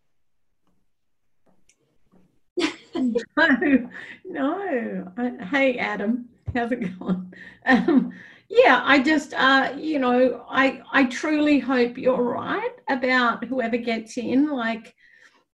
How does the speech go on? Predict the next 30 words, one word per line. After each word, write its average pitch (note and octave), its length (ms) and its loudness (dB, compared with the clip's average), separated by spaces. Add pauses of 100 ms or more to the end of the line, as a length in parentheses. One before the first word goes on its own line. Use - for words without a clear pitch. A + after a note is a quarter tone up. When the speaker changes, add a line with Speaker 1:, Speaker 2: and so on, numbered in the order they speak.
(200)
Speaker 2:
y-, B3 260 -16 (220)
you A#3+ 260 -2
know, A#3+ 480 0 (680)
like, A3+ 220 -4
things A#3 400 -8
will A#3+ 160 -6
be A#3+ 220 0
okay. A3+ 640 -2
I A#3+ 140 0
truly B3+ 400 2
hope G3+ 320 -2
that. - 340 -8 (560)
I G3+ 80 -2
don't A3 320 -4
have G#3+ 260 -4
a G3 60 -6
great G3+ 360 -8
faith A#3 460 -4
in D4 140 0
that, F4 300 -2 (220)
having, A3 600 -6 (540)
um, A3 420 -2
some B3 180 -4
of A#3 120 -2
my A3+ 180 -4
friends' A#3 400 -6
experiences D4+ 960 -4
over B3+ 280 -4
the C4 60 -4
last C4 640 -4